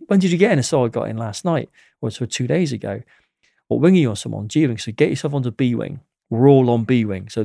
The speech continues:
"What do you mean we're all?" So, "We're all on B wing." <laughs> Right, okay. So I spoke to the staff, said, "Look, get me on B wing." I said, "Yeah, we'll wait till a space comes up." A week went by, me, all these guys are just, like, avoiding me, looking at me there. And so I thought,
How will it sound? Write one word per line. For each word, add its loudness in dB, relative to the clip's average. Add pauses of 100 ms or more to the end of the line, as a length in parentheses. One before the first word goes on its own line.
"What -4
do -2
you 0
mean -2
we're 2
all?" -4 (140)
So, -6
"We're 4
all 6
on 0
B 2
wing." -6
<laughs> -16 (1040)
Right, 2
okay. 2
So 2
I 2
spoke -2
to -6
the -6
staff, -4
said, -8
"Look, -8
get -6
me -6
on -8
B -4
wing." -2 (340)
I -20
said, -10
"Yeah, -4
we'll -10
wait -4
till -8
a -6
space 2
comes -10
up." -12 (880)
A -2
week 4
went -2
by, 2
me, 4 (580)
all 4
these 2
guys 2
are -6
just, -8
like, 0
avoiding -2
me, 0
looking -2
at -4
me -6
there. -6
And -8
so -10
I -10
thought, -4